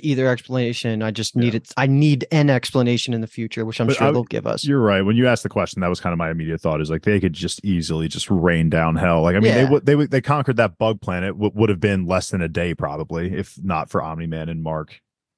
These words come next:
Speaker 1: Exactly. So, okay, cool. All right,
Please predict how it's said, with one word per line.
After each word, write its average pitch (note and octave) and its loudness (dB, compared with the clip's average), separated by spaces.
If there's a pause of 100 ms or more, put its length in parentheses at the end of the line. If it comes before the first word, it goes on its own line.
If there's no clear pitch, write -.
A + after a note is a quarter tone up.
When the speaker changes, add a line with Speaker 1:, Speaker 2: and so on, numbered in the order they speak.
(100)
Speaker 1:
Exactly. A#2 -2 (120)
So, B2 -2 (180)
okay, F3+ 2 (460)
cool. C3+ 2 (340)
All C#3+ 4
right, B2 0